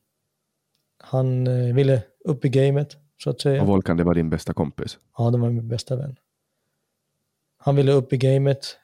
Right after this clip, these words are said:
Speaker 1: så vi började prata där om att, ja, vi, varför inte? Vi kan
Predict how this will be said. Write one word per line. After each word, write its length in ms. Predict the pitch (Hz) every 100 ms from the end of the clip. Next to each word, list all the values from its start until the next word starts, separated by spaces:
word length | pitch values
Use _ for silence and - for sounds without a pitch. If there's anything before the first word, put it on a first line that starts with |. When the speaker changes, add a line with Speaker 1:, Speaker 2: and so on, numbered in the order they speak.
| _
Speaker 1:
så 500 | - - - 120 113 - _ _ _ _ _ _ _ _ _ _ _ _ -
vi 160 | 127
började 280 | 131 143 131
prata 360 | 113 127 117 110
där 240 | 120 113
om 100 | 110
att, 140 | 110 -
ja, 200 | 127 123
vi, 360 | 120 123 131
varför 320 | 139 135 - 120
inte? 320 | 110 127 135 _ _ _ _ _ _ _ _ _ _ _ _
Vi 120 | - 127
kan 260 | 139 123